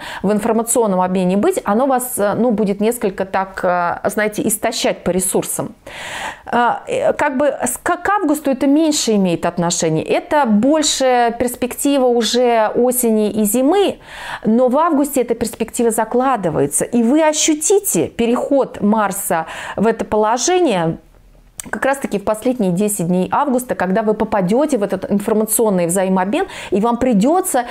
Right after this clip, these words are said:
из молчаливого скорпиона, который за всем наблюдает и все отмечает, а, стать таким вот говорливым, красноречивым, поддерживать вот эти смолтолки. В общем,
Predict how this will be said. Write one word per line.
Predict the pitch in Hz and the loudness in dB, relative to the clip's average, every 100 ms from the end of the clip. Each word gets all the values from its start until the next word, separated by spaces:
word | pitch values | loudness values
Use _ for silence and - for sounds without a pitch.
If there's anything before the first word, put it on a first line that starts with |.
| - | -6
из | - 208 | -2 2
молчаливого | 220 240 - 254 269 233 190 | 2 2 2 2 4 4 2
скорпиона, | 190 - 196 208 240 311 269 | -2 -4 -2 0 2 2 0
который | - 180 202 202 | -2 -2 0 0
за | 190 | 0
всем | 208 - 208 185 | -2 0 0 2
наблюдает | 180 190 180 208 165 156 - - | 2 0 2 2 2 0 -4 -4
и | 214 | -4
все | - - 247 | -4 -2 2
отмечает, | 175 160 175 175 - 294 294 226 - - - | 2 0 -2 -2 0 0 2 0 -2 -12 -6
а, | - 185 190 | -2 0 0
стать | 196 254 262 | -2 -4 -2
таким | 196 202 202 | -4 -2 0
вот | 190 | 0
говорливым, | 170 190 190 196 269 233 185 | 0 2 2 2 2 2 0
красноречивым, | 185 185 - 185 185 285 277 214 | -2 -4 -2 -2 0 0 2 2
поддерживать | 180 165 185 175 170 160 | 0 0 0 0 0 -2
вот | 170 165 | -4 -4
эти | 170 | -4
смолтолки. | 165 - 160 - 277 302 - - - - - | -6 -4 -4 -2 0 0 -2 -8 -8 -10 -2
В | |
общем, | 226 247 247 214 - 98 | -2 0 0 -2 -4 -6